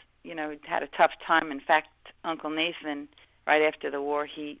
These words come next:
leaped from a building. He killed himself. And, um, the grandfather, um,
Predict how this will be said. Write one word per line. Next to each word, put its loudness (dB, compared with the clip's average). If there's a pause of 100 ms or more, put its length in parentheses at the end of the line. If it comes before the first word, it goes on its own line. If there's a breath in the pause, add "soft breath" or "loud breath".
(100)
leaped -6
from -2
a -4
building. 2
He -10 (1500)
killed -4
himself. -2 (880 loud breath)
And, 4
um, 8 (140)
the -14
grandfather, 6 (920)
um, 0